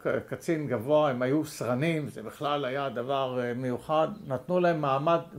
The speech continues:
מחנכי הטירונים האלה, ואני הייתי בקבוצה, ב-, בפלוגה של בוכייסטר,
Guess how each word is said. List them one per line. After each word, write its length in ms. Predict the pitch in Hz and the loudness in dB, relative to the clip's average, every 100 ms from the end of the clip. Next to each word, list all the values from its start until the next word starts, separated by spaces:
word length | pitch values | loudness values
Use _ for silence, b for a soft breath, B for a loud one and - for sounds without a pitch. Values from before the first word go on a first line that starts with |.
| 139 | -2
מחנכי 500 | 156 - 143 - 156 | -2 -2 -6 -2 -2
הטירונים 600 | 147 147 127 131 139 117 | 0 0 0 -2 -2 0
האלה, 380 | 110 123 160 175 | 0 2 2 2
ואני 200 | 143 143 | 0 0
הייתי 200 | 156 147 | 0 0
בקבוצה, 400 | 127 127 123 143 123 | -4 -4 -6 -4 2
ב-, 340 | 120 117 127 117 | 2 2 -2 -2
בפלוגה 720 | 117 113 107 - 135 127 120 | 0 0 -4 -4 -2 2 0
של 120 | 107 | 0
בוכייסטר, 600 | 117 147 156 - 175 180 | -2 -2 -4 2 4 4